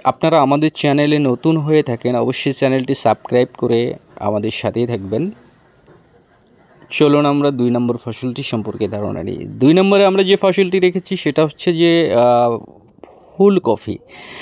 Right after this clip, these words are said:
তো বুঝতেই পারছেন কোন লেভেলের একটা ফসল। আপনার টমেটো এবং ফুলকপি, আমরা যদিও বা এটাকে নাম্বার লিস্টেড রেখেছি, but সমান সমানে বলা যায়। ফুলকপির জনপ্রিয়তা বাংলাদেশের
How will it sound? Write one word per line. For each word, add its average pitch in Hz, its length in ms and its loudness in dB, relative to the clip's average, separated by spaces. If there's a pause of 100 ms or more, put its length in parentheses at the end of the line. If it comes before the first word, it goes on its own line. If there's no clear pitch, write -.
(240)
তো 123 280 2
বুঝতেই 147 340 2
পারছেন 135 440 -2
কোন 156 260 0
লেভেলের 143 440 2
একটা 110 220 -4
ফসল। 139 540 -2
আপনার - 300 -2 (100)
টমেটো 160 400 2
এবং 175 220 2
ফুলকপি, 131 640 -2
আমরা 123 320 0
যদিও 123 380 0
বা 143 160 2
এটাকে 127 440 -2
নাম্বার 113 340 -2
লিস্টেড 117 600 -2
রেখেছি, 123 440 -2
but - 160 -2
সমান 156 320 0
সমানে 131 280 -2
বলা 87 180 -4
যায়। 80 160 -6
ফুলকপির 165 560 0
জনপ্রিয়তা 143 600 0
বাংলাদেশের 120 480 -2